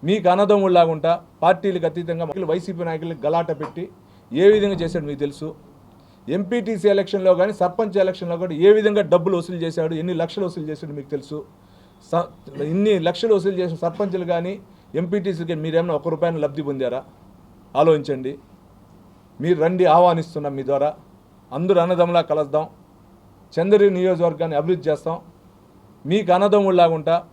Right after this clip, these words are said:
పార్టీలకు అతీతంగా మనందరూ అన్నదమ్ములా కలుద్దాం, కులాల మతాల మధ్య. భాస్కర్ రెడ్డి యొక్క ఈ చిచ్చులో మనం పడ్డామంటే మన చంద్రగిరి నియోజకవర్గం అభివృద్ధి ప-, పడదు,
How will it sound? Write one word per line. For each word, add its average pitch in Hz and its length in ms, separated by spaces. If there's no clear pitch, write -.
పార్టీలకు 180 440
అతీతంగా 165 380
మనందరూ 156 360
అన్నదమ్ములా 156 400
కలుద్దాం, 139 420
కులాల 165 260
మతాల 143 280
మధ్య. 135 340
భాస్కర్ 208 500
రెడ్డి 185 220
యొక్క 160 440
ఈ 143 140
చిచ్చులో 202 300
మనం 165 200
పడ్డామంటే 151 720
మన 151 120
చంద్రగిరి 180 400
నియోజకవర్గం 151 680
అభివృద్ధి 175 400
ప-, 147 300
పడదు, 143 460